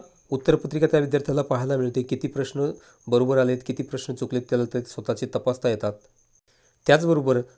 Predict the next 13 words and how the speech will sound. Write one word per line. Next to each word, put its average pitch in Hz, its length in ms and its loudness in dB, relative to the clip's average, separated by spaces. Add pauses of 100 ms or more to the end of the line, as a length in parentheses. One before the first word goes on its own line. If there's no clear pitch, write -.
(120)
दीक्षा 127 340 2
पोर्टलवरील 143 580 2
व्हिडिओज, 131 480 2 (320)
त्याच्या 139 200 2
लिंक 139 280 0 (300)
विद्यार्थ्यांना 131 400 4
या 131 80 6
ठिकाणी 123 280 0
पुरवल्या 113 360 2
जातात. 104 260 0 (1700)
आता - 160 8
बघूया 160 320 6
आपण 143 280 2